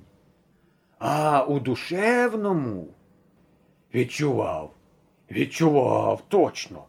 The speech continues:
Мучило мене, що за вечерею я вареника одного з сиром не доїв. Скисне ж, думаю, на ранок.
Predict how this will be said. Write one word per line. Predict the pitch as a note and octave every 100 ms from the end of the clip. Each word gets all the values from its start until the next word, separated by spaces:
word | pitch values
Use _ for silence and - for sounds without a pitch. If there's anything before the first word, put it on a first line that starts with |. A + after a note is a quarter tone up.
| _ _ _ _ -
Мучило | G#3 B3+ G3 - F3 D3
мене, | C#3 C3+ D#3 D#3+
що | - D3
за | B2+ C#3
вечерею | B2+ - G3+ G#3 D3 F2 D#2 _ _ -
я | D3 G#3
вареника | F3+ G3+ G3+ D3 B2 - A#2+
одного | A2 B2+ A#2 B2
з |
сиром | - A#2 F2+ F2+
не | G#2+
доїв. | A2 G#2+ D#2+ - _ _ _
Скисне | - - C#4+ G#3 F#3 E3
ж, | A2+
думаю, | D#3 C3+ A#2+ B2+
на | C3
ранок. | A#2+ G#2 E2 D2 -